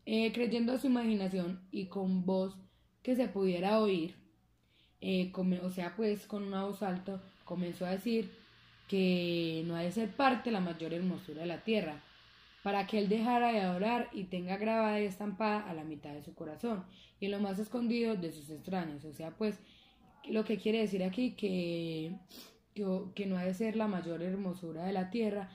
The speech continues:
que le haga, pues, cambiar de opinión sobre lo que él tiene de que la, la más hermosa del mundo es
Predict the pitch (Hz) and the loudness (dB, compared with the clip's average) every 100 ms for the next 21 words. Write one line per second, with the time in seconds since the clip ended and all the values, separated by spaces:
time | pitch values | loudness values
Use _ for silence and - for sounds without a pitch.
0 | - _ - 175 165 160 165 - 196 196 | -20 _ -6 -4 -4 -4 -8 -6 -2 0
1 | 190 185 185 - 196 190 185 208 208 208 | 0 0 -2 -4 -4 -4 -4 -6 -6 -6
2 | 202 208 277 - 170 151 147 147 139 - | -8 -10 -14 -14 -10 -10 -12 -12 -16 -10
3 | 175 175 180 180 - - 151 139 - 151 | -8 -6 -6 -8 -14 -16 -14 -14 -12 -10
4 | 143 151 151 - - 160 156 175 196 185 | -10 -10 -14 -16 -16 -14 -12 -8 -8 -6
5 | 202 202 190 175 175 180 - _ _ _ | -6 -6 -6 -6 -8 -10 -14 _ _ _
6 | - 131 | -12 -12